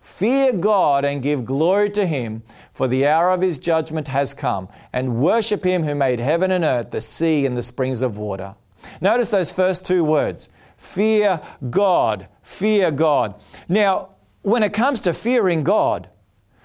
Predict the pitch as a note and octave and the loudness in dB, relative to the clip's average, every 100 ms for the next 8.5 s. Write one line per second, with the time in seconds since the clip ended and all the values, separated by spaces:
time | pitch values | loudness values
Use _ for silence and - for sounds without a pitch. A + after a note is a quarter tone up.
0 | - F3+ C3+ A#3+ B3 F3+ G#3 A#3 D#3+ D#3 | -4 -2 2 2 2 2 2 2 2 2
1 | F#3 G3+ D#3+ D#3+ C3+ A#2+ C3 E3 E3+ G3 | 2 0 0 0 0 0 2 2 0 0
2 | A#3 C4 - - _ - - E3+ C3+ C#3 | 2 0 -4 -20 _ -20 -2 0 0 2
3 | A3 A#3 - G3+ G3 G#3 G3 F3 B2+ F3 | 2 2 0 0 2 2 0 -2 0 0
4 | D3 - C3+ D#3 G3+ C4 B3 - _ _ | 0 0 2 2 2 0 -4 -16 _ _
5 | _ _ _ - - E3 G#3+ B3 - G3 | _ _ _ -10 -2 0 2 0 0 0
6 | D#3 F#3 A3 F#3 D3 D#3 G#3+ A#3+ D3+ A#2+ | 2 0 0 0 0 2 2 2 2 2
7 | B2 G#3 G#3 - - - - A#3+ A#3 F3+ | 2 0 -2 -14 -20 -8 0 2 2 2
8 | D#3 A3+ G#3+ F3 F3 | 0 0 2 2 0